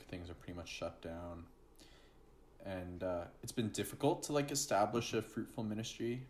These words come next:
for C C O here. Um, but, I mean, even though it's covid, like, we've had the, the busiest year ever in C C O history. We have, like, over a hundred students involved in our ministry. And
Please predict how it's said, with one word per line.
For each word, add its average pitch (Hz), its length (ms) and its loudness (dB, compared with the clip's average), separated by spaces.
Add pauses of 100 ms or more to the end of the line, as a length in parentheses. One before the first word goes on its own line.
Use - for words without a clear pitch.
for 120 80 -4
C - 180 -4
C - 220 -4
O 107 100 2
here. 120 360 -2 (1000)
Um, 90 480 -8 (1400)
but, 127 100 10
I 123 60 10
mean, 113 320 4 (160)
even 117 220 4
though 113 80 6
it's 110 120 0
covid, 107 440 2
like, 98 180 -4
we've 95 160 -4
had 87 340 0
the, 90 140 -4 (340)
the 107 80 -2
busiest 104 680 -2 (540)
year 117 300 4
ever 127 220 0
in 127 100 2
C 123 160 -2
C 120 200 0
O 117 80 2
history. 123 400 0
We 113 60 4
have, 98 120 0
like, 92 160 -2
over 87 200 -2
a 85 40 -2
hundred 90 320 -8
students 90 460 -8
involved - 320 -8
in 90 60 -8
our 87 140 -10
ministry. 87 580 -6
And 71 260 -10